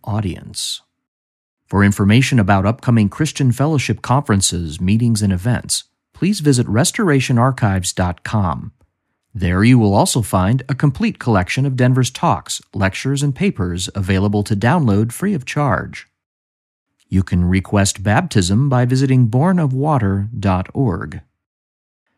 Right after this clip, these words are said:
If you have questions or ideas for topics that you would like to have covered in this podcast, please submit them for consideration to questions at denver snuffer podcast dot com. This podcast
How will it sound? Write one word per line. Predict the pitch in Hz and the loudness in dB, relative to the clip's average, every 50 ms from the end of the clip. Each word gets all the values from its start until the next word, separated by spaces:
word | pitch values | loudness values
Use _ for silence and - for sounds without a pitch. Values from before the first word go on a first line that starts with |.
| _ _ - | _ _ -4
If | - - 196 185 - - | 0 2 2 2 2 0
you | 147 151 156 139 | 2 4 4 6
have | 120 131 127 120 - | 6 4 4 4 0
questions | - - 127 113 101 - - - 90 80 73 - - - - | -2 0 0 0 0 0 -2 -4 -4 -4 -6 -8 -10 -10 -8
or | - 92 101 95 | -4 0 2 2
ideas | 92 90 90 87 87 98 104 107 - | 4 2 2 0 0 0 0 0 -2
for | - - 104 | -4 -8 -6
topics | - - 139 139 127 - - 104 - - | -4 -2 -2 -2 -2 -4 -8 -8 -8 -6
that | - 117 107 - | -6 -6 -4 -2
you | 123 | -2
would | 123 127 | -2 0
like | 127 123 131 127 - | 0 -2 -2 -2 -2
to | 131 | -2
have | 120 127 135 131 127 | 0 0 0 -2 -2
covered | - - 175 165 135 107 | -4 -4 -2 -2 0 0
in | 95 98 | 0 0
this | 98 95 | 0 -2
podcast, | - - 120 127 131 120 - - 90 80 69 - - - _ _ _ _ _ _ _ _ _ _ - | -4 -4 -2 -2 -2 -2 -4 -6 -6 -6 -6 -10 -12 -12 _ _ _ _ _ _ _ _ _ _ -6
please | - 196 208 220 - | -2 0 0 0 0
submit | - - 165 139 123 - - | -2 -2 0 2 0 2 2
them | 113 104 101 | 2 2 2
for | - - 95 | 2 0 -2
consideration | 87 - 110 95 - - 117 117 120 127 139 131 - - 82 73 - - - _ _ _ _ - | -2 0 0 0 2 2 2 2 2 2 2 0 0 -2 -4 -4 -6 -8 -12 _ _ _ _ -12
to | - - 95 | -8 -8 -8
questions | - - - 135 185 190 - - - 92 92 98 107 127 135 127 131 - - | -6 -4 -2 -2 -2 -2 -2 -2 0 2 2 4 4 2 0 -2 -4 -6 -4
at | - 110 110 123 127 - - - 120 | -2 -2 0 -2 -2 -6 -10 -12 -8
denver | 101 107 110 131 156 170 156 | -4 -2 0 0 0 0 -2
snuffer | - - 151 135 127 - 135 | -2 -2 -2 -2 -2 -2 -2
podcast | 123 - 131 131 131 123 - - 95 90 87 87 - - - - _ _ _ _ - | -2 -2 -2 -2 -2 -2 -2 -4 -4 -4 -4 -4 -6 -8 -10 -12 _ _ _ _ -8
dot | - 92 85 85 - | -6 -6 -6 -6 -10
com. | - - - 90 87 78 - 82 85 - _ _ _ _ _ _ _ _ _ _ _ _ _ _ _ - | -10 -6 -4 -4 -4 -4 -6 -8 -14 -18 _ _ _ _ _ _ _ _ _ _ _ _ _ _ _ -8
This | - 95 101 101 107 - | -2 2 2 2 2 0
podcast | - 113 117 127 131 123 - 110 101 104 - - | 0 0 0 0 0 0 2 2 2 2 0 -4